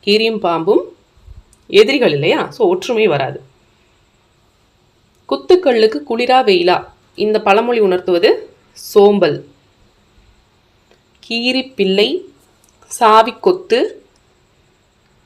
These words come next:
நேற்று தென்றல் காற்று வீசியது, காற்று வீசியது, இதுதான் கரெக்ட். சேவல் கூவும். மரபு பிழையுள்ள தொடர். கூகை அலறியதுன்னு போட்டிருக்காங்க, கூகை குளரும் தான் கரெக்ட்.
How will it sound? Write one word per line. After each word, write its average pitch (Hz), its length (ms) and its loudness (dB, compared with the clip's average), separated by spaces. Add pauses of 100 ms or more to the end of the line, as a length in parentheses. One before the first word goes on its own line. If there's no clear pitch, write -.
(120)
நேற்று 226 520 2 (240)
தென்றல் 254 400 2
காற்று 226 340 -2
வீசியது, 202 480 0 (680)
காற்று 214 340 2 (100)
வீசியது, 185 500 -2 (120)
இதுதான் 190 300 -10
கரெக்ட். - 260 -8 (1120)
சேவல் 214 480 4
கூவும். 196 360 4 (2250)
மரபு 247 280 4 (100)
பிழையுள்ள 277 400 0 (100)
தொடர். 165 220 0 (120)
கூகை 262 360 -2 (140)
அலறியதுன்னு 226 480 0
போட்டிருக்காங்க, 160 440 -6 (160)
கூகை 269 320 -2 (200)
குளரும் 247 440 0
தான் 240 160 -6
கரெக்ட். - 300 -8